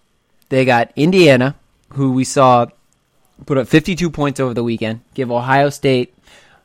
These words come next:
everything it could handle in week one. Potent offense over there. Then they got Michigan at home, Northwestern, at Northwestern, then Ohio State. You survive that,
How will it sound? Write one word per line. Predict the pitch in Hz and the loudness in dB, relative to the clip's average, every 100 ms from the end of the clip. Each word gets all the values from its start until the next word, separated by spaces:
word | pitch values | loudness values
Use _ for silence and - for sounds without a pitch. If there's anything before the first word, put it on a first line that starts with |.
| _ _ _ - | _ _ _ -4
everything | 147 175 156 | -2 -2 -4
it | 131 | -4
could | 117 117 | -6 -8
handle | 123 123 120 | -6 -4 -4
in | - 117 117 | -6 -8 -6
week | 117 - | -6 -6
one. | 131 120 107 107 | -6 -4 -6 -10
Potent | - 147 165 143 | -2 -2 -2 -4
offense | 120 113 - 107 113 | -2 -2 -4 -12 -10
over | 107 104 | -10 -8
there. | 101 - _ - _ | -10 -12 _ -20 _
Then | - 151 185 | -2 -2 0
they | 147 | -2
got | 127 117 113 | -2 -4 -10
Michigan | 120 151 185 180 | -8 -6 -4 -4
at | 165 | -4
home, | 127 104 104 - _ _ _ _ _ _ _ _ _ _ _ - | -6 -10 -12 -18 _ _ _ _ _ _ _ _ _ _ _ -8
Northwestern, | 120 - 151 143 - 101 101 _ _ _ _ _ _ _ _ _ - | -6 -2 0 0 -2 -10 -12 _ _ _ _ _ _ _ _ _ -4
at | 139 160 | 0 0
Northwestern, | 143 127 113 - 110 107 - | -4 -6 -8 -10 -18 -18 -4
then | 135 127 | 0 0
Ohio | 113 101 | -2 -6
State. | 95 - - _ _ _ _ _ _ _ _ _ _ - _ _ _ - | -8 -14 -20 _ _ _ _ _ _ _ _ _ _ -20 _ _ _ 0
You | 196 | 2
survive | 214 285 185 170 | 2 4 6 6
that, | 156 180 | 4 2